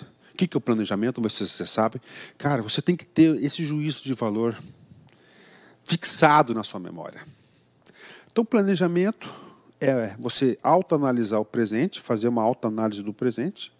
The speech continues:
você projetar, entendeu o quê? Um futuro,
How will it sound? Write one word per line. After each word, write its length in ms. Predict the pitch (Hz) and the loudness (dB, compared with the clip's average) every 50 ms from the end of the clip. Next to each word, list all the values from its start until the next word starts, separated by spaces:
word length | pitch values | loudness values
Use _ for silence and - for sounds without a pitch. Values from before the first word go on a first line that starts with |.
| _ _ _ - - - - - - - _ - | _ _ _ -20 -20 -20 -20 -20 -20 -20 _ -2
você 360 | - 131 156 147 - - 151 147 - _ _ _ _ _ _ | 2 4 4 4 4 2 0 0 -2 _ _ _ _ _ _
projetar, 1300 | - 247 262 262 269 277 277 269 269 196 185 214 196 - - - 175 170 180 233 226 - - - - - - | 8 10 10 10 10 10 10 8 8 8 8 8 8 6 6 6 8 8 8 8 4 0 -10 -20 -18 -12 -10
entendeu 460 | - 147 - - 143 135 135 175 190 | -10 -6 -4 -2 0 2 4 4 4
o 60 | 185 | 2
quê? 320 | - - 175 196 254 294 277 - _ _ _ _ _ _ _ _ _ _ _ _ - | 2 6 6 8 8 6 4 0 _ _ _ _ _ _ _ _ _ _ _ _ -2
Um 120 | - 143 | 0 0
futuro, 580 | 143 139 - 180 190 - - 165 165 190 226 - | 0 0 -2 -4 -4 0 2 2 4 4 2 0